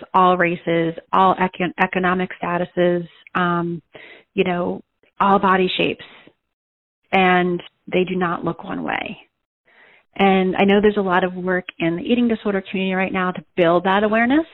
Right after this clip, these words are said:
you know, um, which is really important. And so I just wanna add to that, that, that voice, um,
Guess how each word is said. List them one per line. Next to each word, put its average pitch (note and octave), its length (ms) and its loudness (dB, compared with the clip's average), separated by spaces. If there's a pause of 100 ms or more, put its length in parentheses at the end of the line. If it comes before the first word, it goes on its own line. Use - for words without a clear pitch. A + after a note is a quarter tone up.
(520)
you G3 80 -8
know, G#3 280 -2 (520)
um, F#3 400 4
which F3+ 180 -6
is F#3+ 100 -4 (120)
really F#3+ 280 2
important. - 420 -6 (840)
And G3 160 0
so G3 80 4
I F#3+ 80 4
just G3+ 180 -6
wanna F3 180 -2
add F3 300 0
to G3 80 -10
that, F3 340 0 (100)
that, E3 300 -2
that F3+ 220 -2
voice, F3+ 320 2 (320)
um, F3+ 440 -4